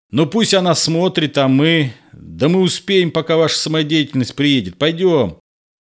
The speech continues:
Яковлеву очень не хотелось сейчас отваливать отсюда одному, невмоготу, но и стоять здесь тоже тяжко. «Пошли,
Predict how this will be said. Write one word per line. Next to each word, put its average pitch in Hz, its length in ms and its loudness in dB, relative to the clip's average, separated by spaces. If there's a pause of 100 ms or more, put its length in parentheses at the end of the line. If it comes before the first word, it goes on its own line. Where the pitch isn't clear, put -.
(120)
Яковлеву 107 500 -4
очень 107 420 -4
не 104 100 -4
хотелось 117 640 -6
сейчас - 480 -8
отваливать 110 720 -6
отсюда 101 460 -8
одному, 98 600 -4
невмоготу, 101 1120 -6 (540)
но 95 140 -8
и 90 40 -10
стоять 98 540 -6
здесь 123 260 -8
тоже 92 320 -10
тяжко. 82 680 -12 (200)
«Пошли, 156 840 -4